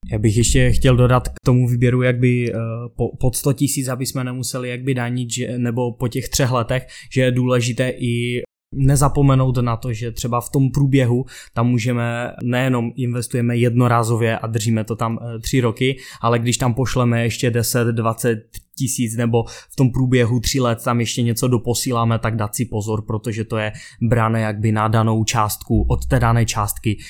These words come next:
tři roky. Takže ne, že tam pošleme sto tisíc, pak za rok ještě padesát a chceme potom vybrat sto padesát tisíc, protože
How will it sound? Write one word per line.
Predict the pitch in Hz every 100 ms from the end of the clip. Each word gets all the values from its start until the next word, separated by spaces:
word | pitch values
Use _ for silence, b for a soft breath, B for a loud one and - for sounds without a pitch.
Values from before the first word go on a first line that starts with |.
| B -
tři | - 113 107 -
roky. | 113 104 113 95 B B _
Takže | 113 104 117
ne, | 113 113
že | 113
tam | 117
pošleme | 110 120 127 117
sto | 110 -
tisíc, | 117 117 - 127 113
pak | - 113
za | 110 113
rok | 117 113 -
ještě | - 107 139
padesát | 120 117 113 - 120 120 - B B
a | 117
chceme | - 120 113
potom | 110 113 113 107 _ _ 147 110
vybrat | 113 107 107 -
sto | - 120
padesát | - 110 110 117
tisíc, | 110 101 - 104
protože | - 107 120 110 104